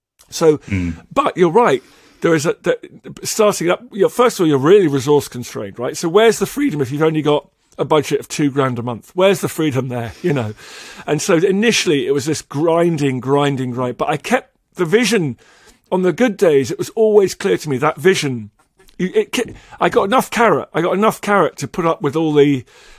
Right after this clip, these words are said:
Speaker 1: the, the hardship I was going through, 'cause I could still glimpse that vision, which is I'll be able to go out with my own team and do whatever the hell I want. And it is true at the moment, we do get a lot of data. But luckily for us, that data is pointing in the direction of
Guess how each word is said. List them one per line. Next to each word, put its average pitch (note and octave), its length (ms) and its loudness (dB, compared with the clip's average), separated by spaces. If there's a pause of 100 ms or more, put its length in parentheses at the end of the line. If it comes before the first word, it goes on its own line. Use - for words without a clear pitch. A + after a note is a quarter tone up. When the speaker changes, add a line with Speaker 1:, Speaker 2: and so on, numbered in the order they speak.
(140)
Speaker 1:
the, C#3+ 180 2
the C#3+ 140 -2
hardship D3+ 480 0
I - 20 2
was C3+ 140 -2
going C#3+ 200 0
through, B2+ 140 -6
'cause C3+ 120 -10
I D#3+ 80 -4
could F3 140 -8
still B3 300 -2
glimpse G3+ 400 2
that D#3+ 180 -4
vision, C3+ 300 -2
which - 220 -4
is C3 120 -4 (400)
I'll C3+ 120 0
be C#3 80 0
able A#2+ 80 -2
to A#2 80 -10
go F#3 240 0
out E3+ 200 -2
with A#2 160 -8
my A#2+ 200 -8
own G3+ 100 -4
team C3+ 440 -6 (200)
and A#2 140 -10
do A#2+ 100 -6
whatever A#2 300 -8
the A#2 80 -6
hell B2+ 180 -2
I A#2+ 60 0
want. A2+ 260 -4 (840)
And E3+ 120 -2
it - 60 -8
is A3+ 140 2
true - 180 0
at C#3+ 80 -2
the C3+ 80 -4
moment, B2 260 -4
we C#3 80 -2
do D#3 180 0
get C3 160 -2
a C3 40 -2
lot A2+ 80 -4
of A#2+ 80 -6
data. B2+ 380 -6 (480)
But - 140 -4
luckily B3 420 -2
for - 160 -6
us, D#3 220 -2
that F3+ 160 0
data G3 320 0
is D#3+ 120 0
pointing D#3 320 -8
in - 20 -6
the D3+ 80 -2
direction C#3+ 380 -4
of C#3 240 -2